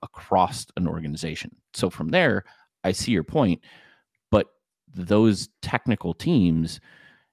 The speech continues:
also get leeway from the organization in terms of how long it takes to do something that is okay to push through those, those like, pipelines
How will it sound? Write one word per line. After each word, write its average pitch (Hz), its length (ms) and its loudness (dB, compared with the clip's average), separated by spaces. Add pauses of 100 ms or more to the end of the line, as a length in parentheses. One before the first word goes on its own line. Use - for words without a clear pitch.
(300)
also 107 420 2
get 92 320 -6
leeway 87 480 0
from 92 260 0
the 87 120 0
organization 85 720 -4
in 92 160 -2
terms 90 260 -2
of 80 120 -6
how 92 200 -4
long 87 300 -2
it - 140 -8
takes - 280 -8
to - 140 -14
do 82 180 -8
something 170 480 -4 (680)
that 92 280 0
is 87 240 -2
okay 104 400 2
to - 140 -6
push - 300 -4
through 92 260 -2
those, 82 440 -2 (220)
those 80 400 -2 (460)
like, 73 180 -12 (300)
pipelines 78 580 -4